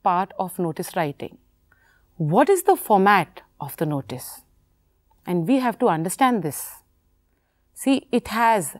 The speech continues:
the name of the club, heading, description of the event. And the description of the event includes what, where, and when,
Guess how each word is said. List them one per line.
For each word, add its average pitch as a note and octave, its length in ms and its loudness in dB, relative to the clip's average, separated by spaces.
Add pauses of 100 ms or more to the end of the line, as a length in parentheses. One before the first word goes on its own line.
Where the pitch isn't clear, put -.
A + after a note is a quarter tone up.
(100)
the E3+ 160 -2
name B3 420 4
of D#3+ 220 -6
the - 80 -10
club, F3 480 0 (800)
heading, F3+ 560 0 (1000)
description A3 640 0
of A3+ 160 2
the - 200 -2
event. D#3 540 -4 (440)
And G#3+ 140 0
the A3 60 4
description G#3 640 0
of D#4+ 140 2
the C4+ 180 0
event F3 580 0 (100)
includes G3 760 0 (580)
what, F#3+ 540 0 (200)
where, F#3 560 0 (560)
and C#4 280 0 (240)
when, E3+ 440 -2